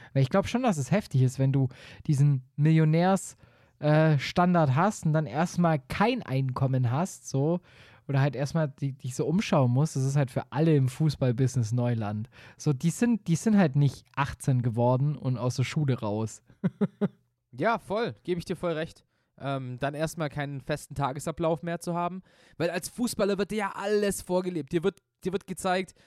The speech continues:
Speaker 2: was du essen darfst, wann du essen darfst, wann du schlafen gehen darfst, welch-, in welche Urlaubsländer du fahren darfst, so Sachen wie, du darfst nicht Ski fahren, also, ich,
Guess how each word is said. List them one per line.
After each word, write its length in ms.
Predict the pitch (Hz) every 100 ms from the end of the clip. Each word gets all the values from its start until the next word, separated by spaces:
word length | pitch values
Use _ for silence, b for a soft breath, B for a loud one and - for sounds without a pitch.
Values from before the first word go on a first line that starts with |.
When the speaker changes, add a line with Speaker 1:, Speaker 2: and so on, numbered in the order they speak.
| b
Speaker 2:
was 240 | 123 190 -
du 100 | 202
essen 300 | 156 - 165
darfst, 340 | 151 170 - _ _
wann 240 | 143 214
du 80 | 240
essen 280 | - 165 165
darfst, 380 | 151 147 - - b b
wann 240 | 127 175
du 80 | 233
schlafen 400 | - 165 151 165
gehen 180 | 151 151
darfst, 400 | 151 156 156 - b b b _
welch-, 360 | 127 170 214
in 220 | 175 165 135
welche 300 | 185 220 170
Urlaubsländer 600 | 190 156 123 156 156 156
du 80 | 147
fahren 360 | 165 147 156
darfst, 320 | 143 147 147
so 80 | -
Sachen 320 | 131 160 165
wie, 120 | 151 147
du 80 | 143
darfst 280 | 139 156
nicht 160 | 180 175
Ski 220 | - 160
fahren, 360 | - 156 151 151
also, 300 | 127 131 117 _
ich, 140 | -